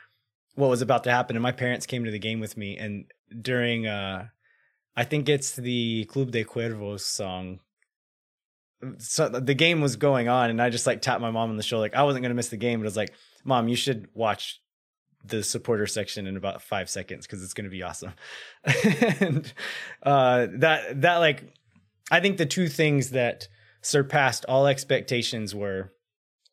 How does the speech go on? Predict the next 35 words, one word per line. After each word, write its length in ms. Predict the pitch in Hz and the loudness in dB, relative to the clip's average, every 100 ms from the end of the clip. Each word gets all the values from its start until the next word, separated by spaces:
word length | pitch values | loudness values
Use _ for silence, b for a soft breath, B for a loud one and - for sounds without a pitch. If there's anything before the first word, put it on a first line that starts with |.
| _ _ _ _ - | _ _ _ _ -4
how 280 | 131 135 | 2 4
amazing 480 | 127 123 127 123 123 | 4 2 0 0 -2
the 60 | 113 | -4
supporter 380 | 117 - 113 117 | -6 -4 -4 -4
section 400 | 131 120 135 131 | -4 -6 -6 -2
was. 300 | 135 135 139 _ _ _ - | 0 0 -4 _ _ _ 0
I, 100 | 147 | 2
I, 180 | 139 139 | 4 2
like, 260 | 123 123 | 0 -2
I 80 | 123 | 0
knew 220 | 131 185 | 4 4
it 20 | |
was 120 | 175 147 | 4 4
gonna 140 | 151 | 2
be 120 | 139 | 0
big. 280 | 123 139 139 | 2 4 4
I 60 | 120 | 2
knew 100 | 135 | 0
it 40 | |
was 100 | 131 | 0
gonna 160 | 123 113 | -2 -4
be 80 | |
special, 440 | 113 - 123 - 120 | -4 -2 -2 -2 -2
but 240 | 117 110 B B B | 0 -2 B B B
it's 80 | - | -6
the 80 | |
first 280 | 143 190 - | 2 2 4
time 180 | 170 156 | 2 4
we've 160 | 147 135 | 2 2
done 180 | 143 | 2
it, 300 | 143 127 - _ _ _ - | 2 0 -4 _ _ _ -16
like, 280 | 127 110 - | -8 -8 -6
live. 420 | 101 120 120 123 117 | -4 0 2 0 0
And 140 | 107 | -4
so 320 | - 104 101 | -2 -2 -4